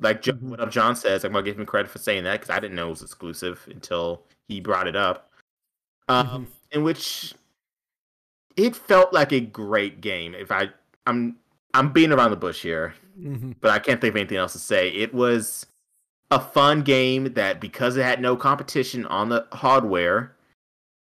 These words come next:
Speaker 1: it, everyone enjoyed it. Everyone talked about it. It got m-, a lot more attention than it would have if it was released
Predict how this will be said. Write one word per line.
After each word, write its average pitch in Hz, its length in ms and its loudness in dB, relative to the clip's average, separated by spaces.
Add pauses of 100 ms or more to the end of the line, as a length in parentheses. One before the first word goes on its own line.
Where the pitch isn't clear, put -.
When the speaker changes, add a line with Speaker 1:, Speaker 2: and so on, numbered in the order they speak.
(540)
Speaker 1:
it, 185 280 6
everyone 202 340 4
enjoyed 202 380 6
it. 107 80 2
Everyone 175 280 0
talked 185 280 0
about 87 280 -8
it. 73 160 -18
It 123 100 -2
got 151 320 0
m-, 127 220 -10
a 127 60 2
lot 160 200 4
more 202 120 4
attention 180 380 -4
than 143 160 0
it - 40 -2
would 139 180 0
have 117 240 -2
if 104 160 -4
it 120 100 -4
was 123 160 -6
released 107 500 -10